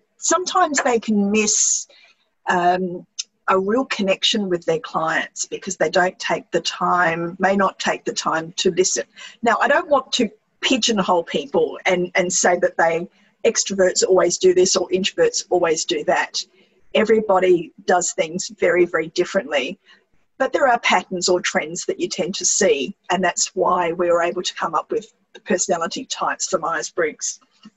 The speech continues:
But when an extrovert may be, uh, dealing, you know, having a sales conversation with an introvert customer, they run the risk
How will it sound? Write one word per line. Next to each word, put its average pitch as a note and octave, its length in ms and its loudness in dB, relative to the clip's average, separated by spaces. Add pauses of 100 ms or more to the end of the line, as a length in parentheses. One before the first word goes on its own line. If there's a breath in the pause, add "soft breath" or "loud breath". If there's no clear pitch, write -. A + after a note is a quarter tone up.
(1500 loud breath)
But A#3+ 220 0
when F4 160 4
an G#4+ 100 -4
extrovert A3 1120 2 (280)
may G3 280 4
be, F#3 560 2 (140)
uh, F#3+ 300 -2 (240)
dealing, F#3 500 2
you F#3 100 0
know, E3 60 4
having G3+ 220 -2
a G3+ 40 2
sales G3 280 0
conversation G3 600 0
with F3+ 160 0
an F3+ 120 -2 (100)
introvert G3+ 640 2
customer, - 800 -4 (800)
they A#3 180 6
run A#3 320 2
the C#4+ 120 4
risk - 600 0